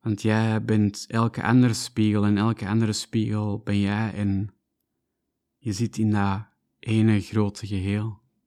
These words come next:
En terwijl dat je dat geheel bent, ben je tegelijk ook een deel van dat geheel.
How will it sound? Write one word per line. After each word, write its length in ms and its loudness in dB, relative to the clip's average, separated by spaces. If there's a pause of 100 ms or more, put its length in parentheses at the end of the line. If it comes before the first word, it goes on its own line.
(1000)
En 160 -2
terwijl 380 0
dat 100 2
je 100 2
dat 120 -2
geheel 480 0
bent, 580 0 (460)
ben 220 -2
je 120 2
tegelijk 580 -2
ook 420 -6 (520)
een 220 2
deel 420 2
van 200 -4
dat 140 -2
geheel. 580 -2